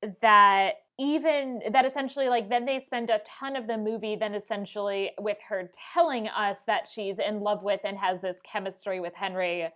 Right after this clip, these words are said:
that we're not seeing on screen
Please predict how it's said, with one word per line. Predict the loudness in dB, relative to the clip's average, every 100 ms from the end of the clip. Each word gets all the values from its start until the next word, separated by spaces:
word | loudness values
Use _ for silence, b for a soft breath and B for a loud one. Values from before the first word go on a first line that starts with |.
| -4
that | 0 2
we're | 2
not | 4 4 4 0
seeing | -8 -6 -4 -4 -6 -10 -12 _
on | 2 2 -2
screen | -12 -4 -2 -2 -4 -6